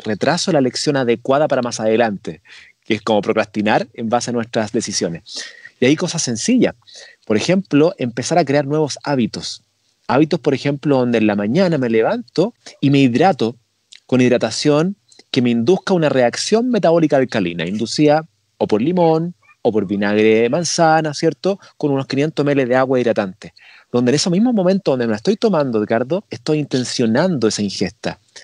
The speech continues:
Estoy agradeciendo la disponibilidad de esta agua, entendiendo que todo lo que vive es en torno al agua. Esto es un planeta agua. Entonces, lentamente empiezo a crear una nueva vinculación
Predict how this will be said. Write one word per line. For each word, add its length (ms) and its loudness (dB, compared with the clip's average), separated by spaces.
Estoy 220 2
agradeciendo 800 0
la 100 2
disponibilidad 760 0
de 60 -2
esta 400 -4
agua, 280 -2
entendiendo 520 -2
que 180 -2
todo 560 0
lo 140 0
que 140 -2
vive 480 2
es 160 -4
en 100 -6
torno 300 0
al 80 2
agua. 240 2
Esto 160 -6
es 80 -8
un 80 -4
planeta 520 0
agua. 280 -4
Entonces, 300 0
lentamente 560 0
empiezo 580 -2
a 160 0
crear 180 2
una 160 0
nueva 260 2
vinculación 800 -2